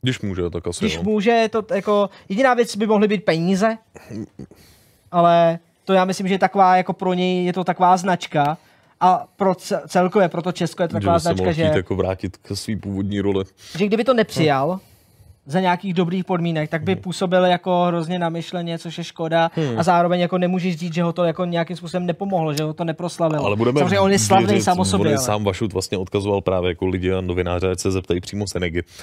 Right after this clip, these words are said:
Speaker 1: eh,
Speaker 2: Tak.
Speaker 1: která
Speaker 2: Má
Speaker 1: k tomu
Speaker 2: evidentně
Speaker 1: rozhoduje.
Speaker 2: N D Ačko, nesmí nic říct, to je
Speaker 1: Hmm.
Speaker 2: každopádně, eh, vzhledem k tomu, že i Petr Rychlý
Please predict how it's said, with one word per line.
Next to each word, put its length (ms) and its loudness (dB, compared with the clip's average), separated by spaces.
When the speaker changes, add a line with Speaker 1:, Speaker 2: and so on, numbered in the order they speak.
Speaker 1:
eh, 40 0
Speaker 2:
Tak. 180 -2
Speaker 1:
která 340 -4
Speaker 2:
Má 140 0
Speaker 1:
k 40 -14
tomu 100 -2
Speaker 2:
evidentně 280 0
Speaker 1:
rozhoduje. 260 2
Speaker 2:
N 40 4
D 80 2
Ačko, 320 -2
nesmí 300 -4
nic 220 -2
říct, 300 -6
to 80 0
je 80 4
Speaker 1:
Hmm. 80 2
Speaker 2:
každopádně, 460 0
eh, 200 4
vzhledem 260 4
k 20 0
tomu, 160 2
že 80 4
i 80 2
Petr 320 2
Rychlý 400 0